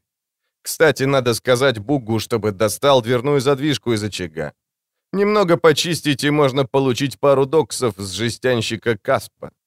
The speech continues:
Тигол вышел из дому и оказался в узком проходе. Узком настолько, что приходилось протискиваться до улицы бочком, отшвыривая на каждом шагу мусор.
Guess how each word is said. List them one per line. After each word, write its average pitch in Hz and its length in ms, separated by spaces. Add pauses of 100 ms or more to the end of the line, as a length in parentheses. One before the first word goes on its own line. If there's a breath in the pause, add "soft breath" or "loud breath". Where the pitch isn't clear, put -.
(920)
Тигол 165 420
вышел 190 340
из 196 240
дому 170 260
и 160 60
оказался 151 680
в 120 100
узком 123 380
проходе. 82 680 (300)
Узком 175 420
настолько, 156 520
что 139 200
приходилось 139 600
протискиваться 127 840
до 123 120
улицы 131 380
бочком, 143 600 (260)
отшвыривая 147 720
на 123 140
каждом 107 420
шагу 98 340
мусор. 95 460